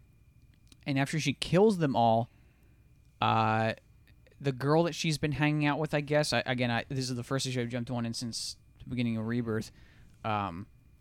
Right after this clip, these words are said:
tells her that no, they're not parademons, and it's revealed that the special ops guys were originally on her side, so, um, she just killed a bunch of fucking people. Uh, so I'm, I'm probably gonna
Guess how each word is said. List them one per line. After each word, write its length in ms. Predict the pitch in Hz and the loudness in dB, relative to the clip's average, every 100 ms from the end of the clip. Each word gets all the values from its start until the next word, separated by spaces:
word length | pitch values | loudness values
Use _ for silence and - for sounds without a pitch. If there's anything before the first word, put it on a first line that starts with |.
| - - - - - - | -20 -20 -20 -20 -20 -18
tells 220 | - 143 | 0 2
her 80 | 139 | 4
that 140 | 131 123 | 2 6
no, 180 | 143 | 6
they're 140 | 127 123 | 6 6
not 240 | 135 139 | 6 4
parademons, 560 | - 139 127 123 123 120 | 2 2 2 0 -2 0
and 100 | 117 | 0
it's 160 | 117 | 0
revealed 280 | 127 131 127 | 0 2 2
that 320 | 120 - - | 2 -6 -8
the 80 | - | -6
special 380 | - 139 127 113 | -2 -2 -2 0
ops 220 | 117 123 | 2 0
guys 400 | - 95 95 104 87 | -2 -2 -4 -8 -8
were 160 | 117 | -4
originally 240 | 120 127 113 | -2 -2 -2
on 120 | 107 | -4
her 120 | 107 | -6
side, 480 | - 117 117 104 82 | -4 0 0 0 -2
so, 380 | - 107 101 - - - - - - - | -4 -2 -4 -6 -16 -20 -20 -20 -20 -14
um, 340 | 98 95 90 82 - - | -10 -8 -10 -14 -20 -20
she 180 | - 147 | -12 -8
just 140 | 131 | -6
killed 160 | - 156 | 0 2
a 40 | |
bunch 180 | 117 101 | 2 -4
of 80 | - | -6
fucking 200 | - - | -10 -10
people. 300 | 104 - 123 - - - - - 117 | -10 -10 -14 -16 -20 -20 -20 -20 -14
Uh, 520 | 110 101 82 80 80 - - - _ - _ - _ - _ _ - | -12 -10 -12 -16 -20 -20 -20 -20 _ -20 _ -20 _ -20 _ _ -14
so 160 | - 147 | -4 -4
I'm, 120 | 151 - | -4 -4
I'm 120 | 170 | -2
probably 260 | - 175 180 | 2 4 4
gonna 220 | 170 147 | 2 0